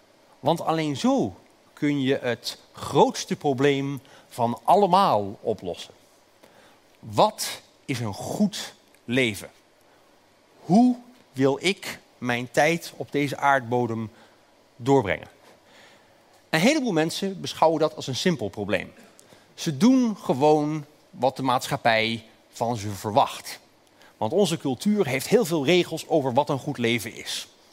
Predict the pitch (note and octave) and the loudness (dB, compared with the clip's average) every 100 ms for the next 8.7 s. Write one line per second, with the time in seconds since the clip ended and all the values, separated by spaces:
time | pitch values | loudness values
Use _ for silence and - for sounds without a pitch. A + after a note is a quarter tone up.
0 | _ _ - A2+ C#3 F#3 A2 C#3+ D3+ - | _ _ -16 0 4 4 4 2 2 -2
1 | - - _ - - _ - D3 F3+ E3 | -12 -14 _ -20 -20 _ -2 0 4 4
2 | F3 - - D3 C#3+ C#3+ C#3+ C#3+ C#3+ D3 | 4 0 -6 -6 -4 0 2 2 0 -10
3 | - - _ A#2 E3+ F#3+ D#3+ E3 D#3 C3 | -16 -20 _ 2 2 2 2 2 2 0
4 | D3 B2+ C3+ D#3 - D3+ - - - _ | 0 2 2 2 0 -6 -4 -6 -10 _
5 | _ _ _ _ _ - F#3 F3+ G3+ F#3+ | _ _ _ _ _ 0 2 2 0 0
6 | C4 - - - _ - - _ _ - | 0 0 -6 -16 _ -20 -20 _ _ -20
7 | - - - - - - - - - - | -20 -20 -20 -20 -20 -20 -20 -20 -20 -20
8 | _ _ _ G#2 G2+ G2 G2+ | _ _ _ -6 0 2 0